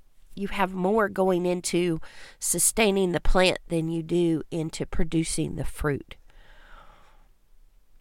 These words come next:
And sometimes parts of the plants die off, or just being in the winter season causes things to die.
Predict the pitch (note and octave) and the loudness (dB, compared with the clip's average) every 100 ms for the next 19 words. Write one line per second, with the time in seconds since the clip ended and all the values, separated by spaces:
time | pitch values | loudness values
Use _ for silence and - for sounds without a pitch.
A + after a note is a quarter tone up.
0 | _ _ - - - G3+ G3 - B3+ D#4 | _ _ -20 -20 -4 -2 0 4 4 4
1 | C4+ F#3 F#3 F3+ G3+ - - - - - | 4 4 4 2 -4 -6 -10 8 8 10
2 | G#3+ - F#3+ F#3 F3 E3+ - - C#3+ C3 | 6 4 -2 0 2 2 0 -6 0 4
3 | C3 D3+ D3 D#3 - - - - - - | 6 8 8 6 4 -6 -18 -20 -18 -10
4 | - G3+ G3 F3+ G#3 - - D#3 E3 G#3 | 2 6 6 4 -2 -2 -8 -8 -2 0
5 | G3+ F#3 E3 E3+ F#3+ - E3 - E3 E3+ | 2 2 2 0 -2 -2 -4 -2 0 0
6 | D#3+ D#3 - B2+ C3 C#3+ - C#3 - D#3+ | -2 -6 0 0 0 -6 -8 -8 -8 -12
7 | - - - - - - | -14 -10 -8 -6 -6 -8